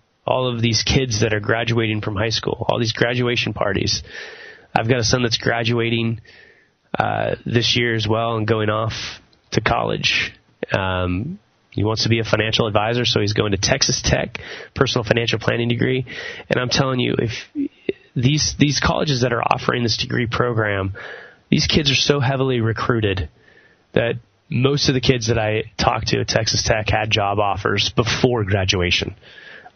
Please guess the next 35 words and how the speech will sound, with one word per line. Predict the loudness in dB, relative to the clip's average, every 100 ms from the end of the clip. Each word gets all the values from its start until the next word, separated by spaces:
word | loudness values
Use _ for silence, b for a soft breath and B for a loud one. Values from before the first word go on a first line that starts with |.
| _
of | -2 -2 -2
firms | 0 0 0 0
that | 0
are |
trying | 2 2 2
to, | 2 0 -2 _ _ _ -8 B B B _
you | -2 0
know, | 0 -2 B B B B B
hire | 0 2 0 0 0
entry-level | 0 2 2 2 0 0
kids | 0 0 0
that | 0
they | 0
can | 0
say, | 0 0 -2 -6 B B
"We're | 0
going | 2 0 0
to | -2
groom | -2 0 0 2 0
you. | 0
You | 0 2
might | 0 0
have | 0 0
the |
book | 2 2 0
smarts | 0 0 0
to | 0
do | 2
the | 2
financial | 2 0 0 0
planning | 0 0 2 0
and | 2
know | 2
the | 2
technology. | 0 0 0 0 0 0 0